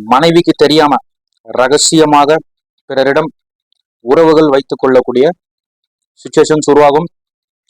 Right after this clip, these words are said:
இவங்க மனைவியாலும் இவங்களை வந்து கண்டுபிடிக்கவே முடியாது, இவங்க என்ன பண்றாங்க அப்படின்னு வந்து ஜட்ஜ் பண்ணவே முடியாது. ஆனா இதே சுக்கிரன் வந்து ஆண்கள் ஜாதகத்துல வேற மாதிரி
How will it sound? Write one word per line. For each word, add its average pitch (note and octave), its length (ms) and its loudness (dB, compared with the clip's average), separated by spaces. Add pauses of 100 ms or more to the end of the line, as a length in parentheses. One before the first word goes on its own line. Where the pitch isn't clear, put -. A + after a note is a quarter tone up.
(140)
இவங்க B2+ 200 -4
மனைவியாலும் D#3 580 2 (920)
இவங்களை C3 220 0
வந்து C3+ 160 0
கண்டுபிடிக்கவே D3+ 480 2
முடியாது, C3 260 2
இவங்க - 180 -6
என்ன D3+ 160 -4
பண்றாங்க C#3+ 320 -2
அப்படின்னு C3+ 300 -4
வந்து C#3 160 0 (720)
ஜட்ஜ் D3 260 -4
பண்ணவே D3+ 260 2
முடியாது. B2 300 0 (1000)
ஆனா E3+ 180 -2
இதே E3 240 2
சுக்கிரன் E3+ 440 -2
வந்து C3 180 0 (680)
ஆண்கள் F3 400 0
ஜாதகத்துல C#3+ 500 0 (720)
வேற D#3+ 200 0
மாதிரி D3+ 280 0